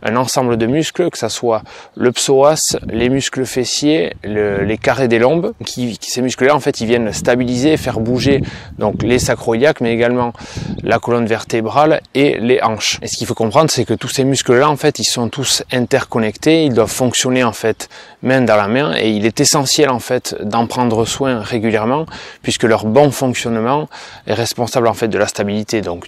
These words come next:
du bassin, des sacro-iliaques et de la colonne vertébrale. Donc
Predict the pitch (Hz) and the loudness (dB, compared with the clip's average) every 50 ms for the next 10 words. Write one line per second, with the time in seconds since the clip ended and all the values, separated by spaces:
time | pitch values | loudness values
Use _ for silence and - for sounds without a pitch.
0 | - - 104 107 107 110 107 - - - 135 143 151 147 117 107 - 117 104 - | -10 -6 -4 -2 0 0 0 0 -2 -2 0 2 2 2 0 0 -2 -4 -6 -4
1 | - 104 101 101 104 113 123 139 143 - - 156 - - - 78 120 131 143 - | -4 -2 -2 0 2 2 4 4 2 0 -4 -8 -8 -8 -4 2 4 4 4 4
2 | 123 113 107 107 107 107 - - 120 117 123 135 135 117 98 101 113 113 104 92 | 2 0 0 2 0 0 0 2 2 4 4 4 2 0 -2 -2 -2 -2 -2 -2
3 | - 123 113 101 104 98 90 - - - - - - - - - _ - 104 104 | -2 -2 0 0 0 -2 -2 -4 -14 -18 -18 -18 -20 -20 -20 -20 _ -4 0 0
4 | 123 135 123 - | 2 0 0 -4